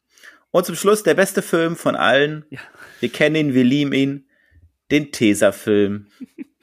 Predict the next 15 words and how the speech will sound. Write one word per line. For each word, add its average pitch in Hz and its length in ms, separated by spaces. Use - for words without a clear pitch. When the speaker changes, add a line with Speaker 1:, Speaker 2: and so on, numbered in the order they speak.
Speaker 1:
<laughs> - 880
Speaker 2:
Als 117 200
ich 135 120
das 147 220
gelesen 151 520
<laughs> - 40
habe, 196 320
ich 202 540
wusste 190 300
schon. 165 460
Speaker 1:
Ja. 113 680
Speaker 2:
Na, 269 200
rigoros, 151 680
war 165 200
gut. 147 280